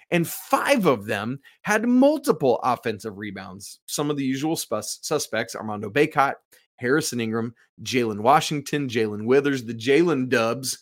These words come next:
way to go, fellas, and James Okonkwo, had three offensive rebounds. So good to get him some minutes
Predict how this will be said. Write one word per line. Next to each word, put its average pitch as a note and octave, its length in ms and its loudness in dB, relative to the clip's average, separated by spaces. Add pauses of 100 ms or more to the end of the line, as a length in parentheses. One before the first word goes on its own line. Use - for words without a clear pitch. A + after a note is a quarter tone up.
(160)
way B2 120 2
to A#2+ 60 -2
go, A2+ 180 0
fellas, A#2+ 440 0 (260)
and C#4 220 2
James B3+ 360 4
Okonkwo, F3 720 0 (380)
had D#3 220 0 (160)
three D4+ 500 0
offensive F#3 560 0
rebounds. B2+ 440 0
So A3+ 220 2
good F3+ 260 4
to D3+ 60 -2
get C3+ 200 2
him B2+ 140 -4
some A#2 200 -6
minutes G#2+ 380 -6